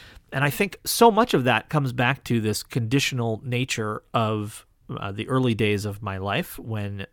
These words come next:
I was never sure if, you know, I was good enough or if I was loved, those kinds of things. And that has kind of spiraled out, I think,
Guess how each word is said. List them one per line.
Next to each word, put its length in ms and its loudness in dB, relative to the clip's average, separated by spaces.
I 100 -4
was 160 -4
never 220 -4
sure 480 -4
if, 380 -12
you 80 -10
know, 100 -10
I 100 -4
was 160 -8
good 160 2
enough 340 -2
or 100 -6
if 140 -10
I 80 -6
was 200 -10
loved, 320 4
those 220 2
kinds 240 -4
of 60 -8
things. 300 -2
And 320 6
that 300 8
has 220 4
kind 140 2
of 100 0
spiraled 760 4
out, 300 4
I 60 -2
think, 360 -6